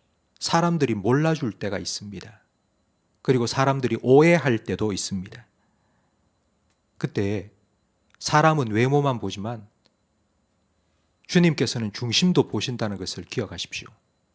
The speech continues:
주님께서는 우리의 마음을 꿰뚫어 보십니다. 예수님께서 우리가 어떤 마음으로 섬겼는지, 얼마나가 아니라 어떤 마음으로 섬겼는지를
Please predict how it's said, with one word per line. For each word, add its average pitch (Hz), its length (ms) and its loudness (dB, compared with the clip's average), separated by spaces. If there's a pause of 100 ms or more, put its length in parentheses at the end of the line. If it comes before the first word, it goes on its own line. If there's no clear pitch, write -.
(280)
주님께서는 120 840 0 (160)
우리의 135 280 4
마음을 110 400 2
꿰뚫어 - 520 -4
보십니다. - 640 -8 (1200)
예수님께서 139 680 4
우리가 127 320 2
어떤 160 320 2
마음으로 120 640 -4 (320)
섬겼는지, 113 760 -6 (320)
얼마나가 175 640 6
아니라 95 420 -6 (520)
어떤 156 380 2
마음으로 127 360 0
섬겼는지를 107 840 -6